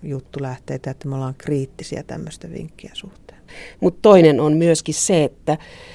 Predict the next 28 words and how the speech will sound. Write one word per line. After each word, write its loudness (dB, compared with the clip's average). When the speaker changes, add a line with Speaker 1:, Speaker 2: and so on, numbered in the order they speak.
Speaker 2:
jos 0
ajattelee 2
tällaisen 0
tieteellinen 4
tieto 0
tai -4
tämmönen 2
kiinnostaa -2
yhä -2
enemmän -2
tiede, 0
niin 4
sitten -2
uutisoidaan 0
yhden 0
asiantuntijan -4
taktiikalla. -6
Et -12
tää 2
on 4
aikamoinen 0
ongelma, 0
joka -6
tiedemaailmasta -2
nostetaan -4
usein -4
esille, -4
että -14